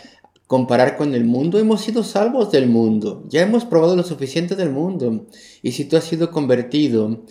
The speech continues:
cuando somos, cuando teníamos dieciséis o cualquier edad, pues,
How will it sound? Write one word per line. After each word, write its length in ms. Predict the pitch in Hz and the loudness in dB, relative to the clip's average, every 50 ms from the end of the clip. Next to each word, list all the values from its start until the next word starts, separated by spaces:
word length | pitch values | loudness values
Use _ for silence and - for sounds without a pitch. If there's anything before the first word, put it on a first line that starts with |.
| - - _ _ | -20 -20 _ _
cuando 240 | - 120 123 127 127 | -2 0 0 0 -2
somos, 500 | 127 - 147 147 151 156 151 - - - - 113 - - _ _ - - - _ _ | -2 -2 0 2 2 0 0 -2 -10 -16 -16 -18 -18 -18 _ _ -20 -20 -20 _ _
cuando 200 | 117 120 127 123 | 2 2 2 2
teníamos 380 | 127 131 139 143 151 151 143 | 2 0 0 2 2 0 0
dieciséis 560 | 139 120 - 123 117 - - 131 151 156 147 - | -2 -6 -6 -8 -10 -4 0 0 0 0 0 0
o 580 | 127 113 113 110 110 107 104 104 107 104 - - | 0 0 2 0 0 -2 -2 -4 -4 -6 -8 -4
cualquier 360 | - 156 165 165 - 247 262 285 | -2 -2 -2 0 -2 -2 -2 0
edad, 440 | 196 - - 107 104 - - - _ _ _ _ _ _ _ _ _ _ _ _ _ | -2 -2 -4 -6 -8 -10 -14 -20 _ _ _ _ _ _ _ _ _ _ _ _ _
pues, 540 | - 127 127 123 123 127 - - - - | 0 2 2 2 0 -2 -8 -16 -18 -20